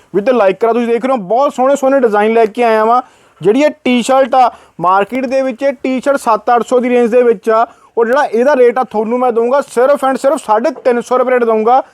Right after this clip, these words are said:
ਕੱਪੜੇ ਦੀ ਪੂਰੀ ਫੁੱਲ ਗਾਰੰਟੀ ਹੋਊਗੀ। ਜਿੱਦਾਂ ਦੇਖੋ, ਤੁਹਾਨੂੰ ਮੈਂ ਟੀ-ਸ਼ਰਟ ਦਿਖਾਈ, ਇਹਦੀ ਪ੍ਰਿੰਟਿੰਗ ਆ, ਇਹਦੀ ਪ੍ਰਿੰਟਿੰਗ ਦੀ ਵੀ ਗਾਰੰਟੀ ਹੋਊਗੀ, ਕਿਉਂਕਿ ਜਿਹੜੀ ਪ੍ਰਿੰਟਿੰਗਾਂ ਹਲਕੀਆਂ ਹੁੰਦੀਆਂ, ਦੇਖੋ, ਉੱਤਰ ਜਾਂਦੀਆਂ ਨੇਗੀਆਂ। ਦੇਖੋ,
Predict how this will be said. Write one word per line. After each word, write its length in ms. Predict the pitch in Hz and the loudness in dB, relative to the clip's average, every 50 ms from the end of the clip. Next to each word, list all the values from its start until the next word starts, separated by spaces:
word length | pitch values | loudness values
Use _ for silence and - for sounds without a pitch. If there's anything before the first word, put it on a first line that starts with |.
| _ _ _ _ _ | _ _ _ _ _
ਕੱਪੜੇ 420 | - 220 - - - 247 262 262 262 | -4 -4 -4 -2 -2 0 2 2 2
ਦੀ 120 | 247 277 | 0 -2
ਪੂਰੀ 300 | 240 - - 269 285 294 | -4 -4 -4 -4 -2 -2
ਫੁੱਲ 320 | 214 - 240 240 262 277 294 | -4 -2 0 0 2 2 2
ਗਾਰੰਟੀ 420 | 262 254 240 226 - - 240 233 | 2 0 0 -2 -2 -4 -2 -2
ਹੋਊਗੀ। 340 | 240 247 233 220 269 285 - _ _ _ _ _ - | 0 -2 -2 -2 -4 -4 -6 _ _ _ _ _ -6
ਜਿੱਦਾਂ 240 | 180 208 202 240 247 | -4 -2 0 0 0
ਦੇਖੋ, 160 | 247 254 254 | 0 0 0
ਤੁਹਾਨੂੰ 160 | 247 254 269 | -2 0 0
ਮੈਂ 80 | 285 277 | 0 -2
ਟੀ-ਸ਼ਰਟ 440 | - - 254 247 233 - 277 262 | -2 -2 -2 -2 0 0 -2 0
ਦਿਖਾਈ, 320 | 247 262 226 262 254 240 226 | 0 -2 0 0 0 0 2
ਇਹਦੀ 140 | 240 277 254 | 0 0 -2
ਪ੍ਰਿੰਟਿੰਗ 540 | - - 247 254 247 233 - 269 262 254 | -2 -2 0 0 0 0 0 0 2 2
ਆ, 160 | 247 226 190 - - - - _ - 196 | 4 2 2 0 -4 -12 -20 _ -4 -4
ਇਹਦੀ 140 | 214 285 | -2 -2
ਪ੍ਰਿੰਟਿੰਗ 500 | 285 - - 262 254 254 220 - 269 269 | -4 -4 -4 -2 -2 -2 -2 -4 -4 -2
ਦੀ 100 | 254 277 | -2 -2
ਵੀ 60 | 269 262 | -2 -2
ਗਾਰੰਟੀ 380 | 240 254 254 240 - 285 269 | 0 0 0 0 0 0 2
ਹੋਊਗੀ, 240 | 226 233 233 233 247 | 2 2 2 2 2
ਕਿਉਂਕਿ 160 | 262 254 254 | 0 0 0
ਜਿਹੜੀ 120 | 269 254 254 | -2 -2 -2
ਪ੍ਰਿੰਟਿੰਗਾਂ 460 | - 254 240 240 202 254 269 269 220 | 0 0 0 0 0 0 0 0 2
ਹਲਕੀਆਂ 360 | 220 220 220 - 262 294 294 | 0 0 -2 -2 0 0 2
ਹੁੰਦੀਆਂ, 260 | 269 254 240 262 269 | 2 0 0 0 0
ਦੇਖੋ, 160 | 254 - 269 | 0 0 0
ਉੱਤਰ 260 | 262 - - 285 285 294 | -2 0 0 0 0 0
ਜਾਂਦੀਆਂ 340 | 277 247 226 208 226 233 | 0 0 -2 0 0 0
ਨੇਗੀਆਂ। 200 | 233 233 247 247 | 0 2 2 2
ਦੇਖੋ, 300 | 233 214 214 - 196 170 | 2 0 0 0 -2 -2